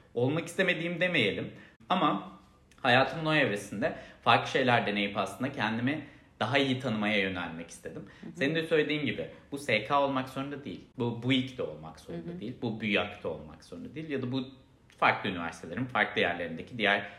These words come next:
Speaker 1: e, komüniteler olmak zorunda değil. Bu tamamen senin aradığın bir şey. Sen
Speaker 2: Hı hı.
Speaker 1: belki de kendine çizdiğin yolda farklı bir alana yönelmek istiyorsun. Şiir yazmak senin hoşuna gidiyordur.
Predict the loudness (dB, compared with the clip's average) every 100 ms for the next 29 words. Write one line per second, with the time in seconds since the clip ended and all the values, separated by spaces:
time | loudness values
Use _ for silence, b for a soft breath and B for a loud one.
0 | B B 0 2 2 0 -2 0 0 2
1 | 2 2 -2 -2 -4 -4 -4 -4 -8 -12
2 | B B B -4 -2 0 0 2 2 2
3 | 2 -2 -2 -2 -4 -6 -8 -12 -14 -6
4 | 0 2 4 2 0 0 0 -2 -12 -20
5 | -20 _ _ _ -14 0 2 2 -2 -4
6 | -6 -10 -8 -8 -8 -8 -4 -4 -4 B
7 | B B B B _ -2 -2 0 0 0
8 | 0 0 -4 -6 -8 -12 -14 -16 -20 -16
9 | -12 -10 -6 -2 4 4 4 -2 -4 -4
10 | -4 -6 -6 -6 -6 -8 -8 -10 -16